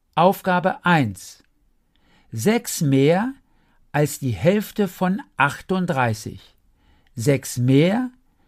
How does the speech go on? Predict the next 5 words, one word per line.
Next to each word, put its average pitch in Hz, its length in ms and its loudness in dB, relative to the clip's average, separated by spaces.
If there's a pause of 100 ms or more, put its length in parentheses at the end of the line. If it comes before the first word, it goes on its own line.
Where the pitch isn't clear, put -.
(380)
als 135 240 -4
die 117 80 -4
Hälfte 190 500 0
von 165 420 -2 (280)
achtunddreißig. 123 1120 -2